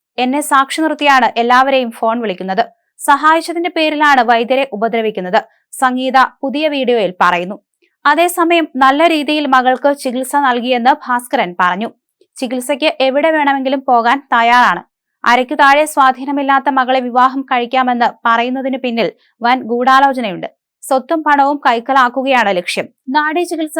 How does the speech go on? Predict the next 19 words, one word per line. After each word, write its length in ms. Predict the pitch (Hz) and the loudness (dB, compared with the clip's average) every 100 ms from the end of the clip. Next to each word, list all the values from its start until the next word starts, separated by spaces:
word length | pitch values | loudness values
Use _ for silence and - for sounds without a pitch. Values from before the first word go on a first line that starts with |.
| 302 | -2
നടത്തുന്ന 500 | 285 277 277 277 285 | -2 -2 -2 0 -2
തൃക്കരിപ്പൂർ 480 | 262 254 254 277 277 | -2 -2 -2 -2 -4
സ്വദേശിയായ 680 | 269 240 233 233 262 240 247 | -4 -6 -6 -4 -2 -2 0
വൈദ്യനെക്കുറിച്ച് 840 | 254 233 240 254 247 247 240 277 320 | -2 -2 -6 -10 -6 -6 -4 -4 -4
സുഹൃത്ത് 460 | - 247 254 254 | -4 -6 -6 -4
വഴി 320 | 277 240 220 - | -2 -2 -2 -4
അറിഞ്ഞതാണ്. 500 | 196 190 190 175 190 - _ _ - | -6 -6 -4 -2 -2 -4 _ _ -2
അയാളെ 320 | 233 233 254 | 2 4 2
ബന്ധപ്പെട്ടപ്പോൾ 640 | 240 233 240 240 247 277 | 0 -2 -4 -4 -2 -2
ചികിത്സിച്ച് 520 | 285 247 240 240 240 285 | -2 -6 -6 -6 -4 -6
ഭേദമാക്കാം 880 | 233 254 254 269 233 233 240 233 - | -4 -6 -4 -2 -2 0 0 0 -4
എന്ന് 420 | 220 226 269 - | -6 -4 -4 -4
ഉറപ്പു 360 | 220 226 - 226 | -4 -4 -6 -6
ലഭിച്ചു. 340 | 190 175 175 - _ _ _ - | -6 -6 -8 -14 _ _ _ 0
രണ്ടു 220 | 262 277 339 | 0 2 0
മാസത്തോളം 580 | 330 320 320 311 311 - | 0 0 0 0 -2 -4
ഇയാൾ 360 | 254 269 277 - | 0 2 2 0
വീട്ടിൽ 340 | 247 262 302 | -6 -2 -4
താമസിച്ച് 600 | 285 269 240 254 - - | 0 0 2 0 -4 -2